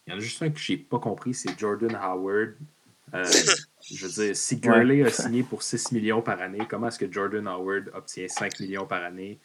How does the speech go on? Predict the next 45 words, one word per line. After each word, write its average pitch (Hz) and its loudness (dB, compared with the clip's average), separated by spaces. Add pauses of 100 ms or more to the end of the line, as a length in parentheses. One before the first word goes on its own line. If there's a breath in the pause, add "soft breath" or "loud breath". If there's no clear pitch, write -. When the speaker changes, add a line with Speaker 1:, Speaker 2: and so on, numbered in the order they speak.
(140)
Speaker 2:
Il 165 -4
a 170 0
déjà 175 8
Speaker 1:
Pour - 6
Speaker 2:
été - 2
Speaker 1:
moi, 110 0
Speaker 2:
bon, 135 0
Speaker 1:
c'est - -8
Speaker 2:
Jordan - -12
Howard. - -20 (600)
Speaker 1:
Ouais, 127 6
Speaker 2:
Autant 180 8
Speaker 1:
je 165 4
sais, 139 4
Speaker 2:
que, - 0
Speaker 1:
mais 156 -8
Speaker 2:
pas 190 4
Speaker 1:
comme 175 4
Speaker 2:
autant 143 6
que - 6
Gurley 135 6
a 135 6
déjà 127 4
été 120 -4
bon, 101 -8 (200)
mais 104 -10 (720)
Speaker 1:
Tu - -16 (120)
sais, 123 6
l'an 104 4
passé, - 2
Speaker 3:
Ouais, - 10
Speaker 1:
Jordan 107 10
Speaker 3:
Fitz-, 147 10
Speaker 1:
Howard, 214 6
Speaker 3:
Fitzpatrick 160 8
Speaker 1:
c'était 131 6
un 113 10
Speaker 3:
a 135 12
déjà 113 6
été 127 6
bon 120 6
Speaker 1:
deuxième 120 0
Speaker 3:
aussi. - -2
Speaker 1:
running 87 -4
back, 87 -12